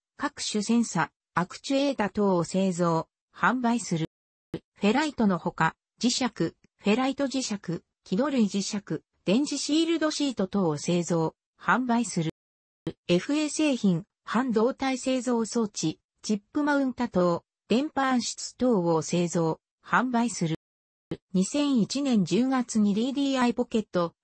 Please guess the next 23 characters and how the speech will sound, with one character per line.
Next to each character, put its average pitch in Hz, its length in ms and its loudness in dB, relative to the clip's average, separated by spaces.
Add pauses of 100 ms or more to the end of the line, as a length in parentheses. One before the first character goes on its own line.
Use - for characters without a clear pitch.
(120)
現、 180 300 0 (260)
ソ 190 160 -2
フ - 120 -10
ト 277 100 2
バ 285 140 2
ン 277 80 -4
ク 285 100 -4
ウ 277 60 -2
ィ 277 100 -2
ル 302 80 -2
コ 208 140 0
ム 196 180 2
沖 165 220 0
縄 240 260 2
連 254 220 0
合 247 200 2
向 214 140 2
け 226 160 0
に 185 100 2
シ 180 140 -2
ー 202 300 4
エ 202 40 4
フ、 - 320 -6